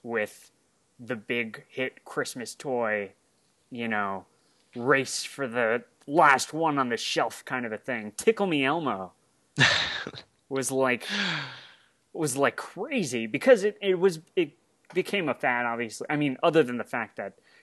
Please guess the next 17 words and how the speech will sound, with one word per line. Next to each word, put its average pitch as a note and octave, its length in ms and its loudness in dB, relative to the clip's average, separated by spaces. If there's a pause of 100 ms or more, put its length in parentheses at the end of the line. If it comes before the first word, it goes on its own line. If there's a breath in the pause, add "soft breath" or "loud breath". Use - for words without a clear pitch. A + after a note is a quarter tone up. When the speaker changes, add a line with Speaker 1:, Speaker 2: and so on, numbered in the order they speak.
(100)
Speaker 1:
you C3 100 -4
know, G2 160 -4
it G2 40 -6
was G#2 180 -8
based A2+ 300 -4
on A2 120 -4
the G#2 60 -6
most G#2 240 -6
popular A2 380 -2
character G#2+ 440 -6
from G#2 420 -6 (180)
arguably B2 480 4
the A2 60 -6
most G#2+ 380 -8
popular G#2+ 360 -4
children's A2+ 400 -6
show. F#2 260 -8